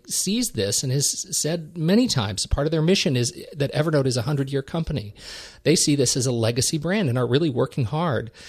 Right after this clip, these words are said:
to maintain that sort of brand trust and the technological and security trust such that they can be an, a hundred-year brand. So,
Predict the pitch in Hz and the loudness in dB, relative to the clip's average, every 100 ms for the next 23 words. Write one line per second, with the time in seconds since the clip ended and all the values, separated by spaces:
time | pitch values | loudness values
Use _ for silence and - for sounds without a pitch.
0 | - - - - 135 131 120 135 160 156 | -20 -20 -10 -2 0 2 2 2 2 0
1 | 151 156 147 123 - 151 117 123 147 170 | 0 2 2 0 0 0 2 2 2 0
2 | - 101 113 - 113 113 139 123 120 117 | 0 0 -2 -2 -4 -4 -6 -6 -4 -2
3 | 139 139 123 107 117 - 175 175 110 - | -2 0 0 0 -2 -2 0 0 -2 -4
4 | 95 92 - - - - _ - - 139 | -4 -2 -4 -6 -16 -20 _ -2 2 4
5 | - 131 117 123 147 127 113 123 120 120 | 4 2 2 0 2 0 2 2 2 0
6 | 120 127 101 135 143 131 151 139 165 196 | 0 0 0 -2 -2 -2 -4 -2 -2 -2
7 | - - 131 113 113 | -4 -2 0 0 -2